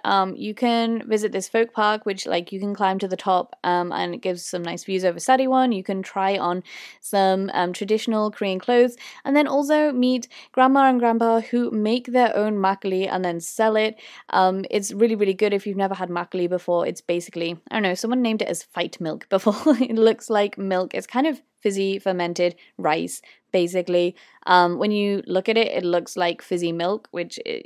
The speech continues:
you know, can put off anyone, but it's not. It's great. Um, and they make it themselves, um, so it's really cute. They're also absolutely lovely people, and, um, one time I had the great pleasure of meeting their daughter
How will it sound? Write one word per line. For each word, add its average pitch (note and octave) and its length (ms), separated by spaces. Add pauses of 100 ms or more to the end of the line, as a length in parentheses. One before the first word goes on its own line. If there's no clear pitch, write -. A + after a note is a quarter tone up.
you - 100
know, - 240
can F3 200
put F3+ 180
off E3 140
anyone, E3 380
but D#3 220
it's G#3+ 200
not. F3+ 220
It's - 140
great. E3 380 (260)
Um, F3 260
and C4 160
they C#4 100
make G#3+ 200
it G3 80
themselves, F3+ 720
um, F3 220
so G3+ 120
it's G3 140
really G3 160
cute. G3 340 (300)
They're B3+ 140
also A#3+ 400
absolutely G3+ 400
lovely G3 240
people, G#3 400
and, F#3+ 360
um, F#3 220
one G#3+ 180
time A3+ 220
I G#3+ 60
had G3 260 (160)
the G#3+ 320 (760)
great C#4 260
pleasure F#3+ 300
of G3 260
meeting G#3 340
their F#3 400
daughter A3+ 640